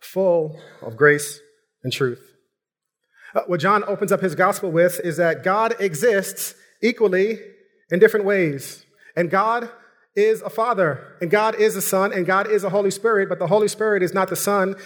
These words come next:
and the Son is not the Father. Now, why did I torture myself reading physics textbooks this week? I didn't want anybody to come in here today, and as we look at the profundity of what John is saying in his gospel, I don't want anybody to dismiss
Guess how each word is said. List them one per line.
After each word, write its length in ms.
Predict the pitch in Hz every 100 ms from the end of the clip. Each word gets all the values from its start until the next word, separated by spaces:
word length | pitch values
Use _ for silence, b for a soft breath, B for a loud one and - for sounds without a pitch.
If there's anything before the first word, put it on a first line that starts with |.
| B
and 120 | 170
the 60 | 175
Son 400 | - 233 185 185 B -
is 140 | 175
not 180 | 196 185
the 60 | 180
Father. 540 | 220 240 165 135 - _ _ _ - _ _ _ _ _ _ _ _ _ _ _ -
Now, 140 | 165
why 160 | 160 214
did 100 | 214
I 60 | 185
torture 340 | 185 185 170
myself 420 | 160 156 160 156
reading 220 | 165 160
physics 640 | 151 165 151 151 - - -
textbooks 480 | 165 156 147 143 -
this 180 | 147
week? 220 | 139 131 135 _ _ _ _ _ _ _ b b
I 100 | 156
didn't 160 | 202 202
want 140 | 190
anybody 420 | 190 190 180 170 170
to 120 | 156
come 200 | - 175
in 60 |
here 160 | 160 165
today, 340 | 170 151 143
and 80 | 143
as 140 | 151 123
we 140 | 185
look 240 | 175 180
at 360 | 156 143 147 - b b 131
the 100 | 160
profundity 600 | 160 - 175 196 180 160
of 160 | 147 131
what 240 | 175 147
John 260 | 160 170 165
is 80 |
saying 300 | - 165 156
in 80 | 147
his 180 | 143 147
gospel, 480 | 151 156 156 139 127
I 120 | 160
don't 160 | 202 202
want 200 | 190 185
anybody 560 | 185 214 196 170 170 180
to 120 | 165
dismiss 680 | 156 - - 180 170 -